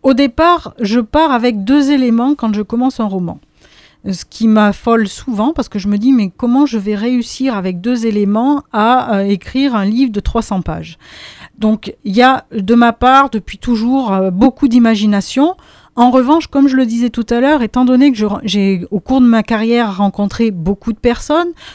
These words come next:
euh, en psycho, ben, j'ai eu des gens qui ont eu la gentillesse de me raconter leur histoire, de me, de me parler de leurs souffrances, de leurs, euh, difficultés, et de, mais aussi de, de leurs passions.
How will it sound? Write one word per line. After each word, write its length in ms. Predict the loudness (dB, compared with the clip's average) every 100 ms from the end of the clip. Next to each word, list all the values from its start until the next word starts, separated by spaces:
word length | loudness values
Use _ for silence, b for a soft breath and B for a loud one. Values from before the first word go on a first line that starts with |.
| -6
euh, 220 | -2 0
en 160 | 0 -2
psycho, 500 | -4 -10 -2 0 0
ben, 240 | -2 -4
j'ai 220 | -6 -4 -4
eu 200 | -4 -2
des 140 | -2
gens 220 | -2 -4
qui 180 | -6 -6
ont 160 | -4 -2
eu 40 |
la 120 | -2
gentillesse 600 | -2 -6 -6 -4 -2 -4
de 80 | -6
me 180 | -6 -6
raconter 500 | -6 -8 -8 -6 -4
leur 140 | -4 -4
histoire, 500 | -8 -4 -2 0 -2
de 80 | -4
me, 300 | -4 -4 -4
de 120 | -2
me 140 | -2
parler 440 | 0 0 0 0 -2
de 140 | -2
leurs 280 | -2 -2 -4
souffrances, 720 | -12 -14 -6 0 2 2 2
de 80 | -2
leurs, 360 | -2 -4 -4 -6
euh, 40 |
difficultés, 840 | -6 -8 -10 -8 -8 -2 -2 -2 -2 -2
et 80 |
de, 200 | 2 2 2
mais 180 | 0 2
aussi 380 | 2 0 -4 -6 B B B
de, 300 | -6 -2 0
de 140 | 2 2
leurs 180 | 2 2
passions. 480 | -2 -2 -2 -2